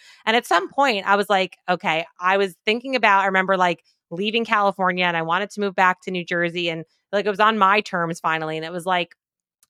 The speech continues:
I kind of just felt like I had to sort of sit with, why did I, like, what was I running away from? Or why did I feel some of these really strong emotions that kept coming up? So it was a little bit of being like, "I can't sustain this anymore," of, like, always running, always being on the go,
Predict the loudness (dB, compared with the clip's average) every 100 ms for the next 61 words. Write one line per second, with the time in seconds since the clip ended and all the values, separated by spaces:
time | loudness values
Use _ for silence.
0 | -4 -2 0 -2 0 -4 0 0 2 -4
1 | -2 0 2 0 0 -4 -6 -4 -4 -8
2 | -6 -6 -2 -6 0 2 2 0 -4 _
3 | -4 -2 -2 -2 -2 -2 -2 -2 -2 -2
4 | -2 -6 -12 -8 -6 0 0 0 -2 -4
5 | -2 0 2 -2 -12 _ -4 -2 -2 -4
6 | -4 -2 -2 -4 -2 -2 -2 -2 -4 -4
7 | -6 -6 -8 -8 -10 _ _ _ -6 -4
8 | -4 0 0 -2 -2 2 2 -2 -18 _
9 | 2 2 0 -2 0 4 2 4 2 2
10 | 0 2 2 0 -2 -6 -2 -4 -4 -8
11 | -8 -4 -4 -4 -4 -4 -4 -8 -6 -2
12 | 0 2 2 0 -4 -2 0 2 0 0
13 | 0 0 -2 -2 -2 -2 -4 -2 -2 -2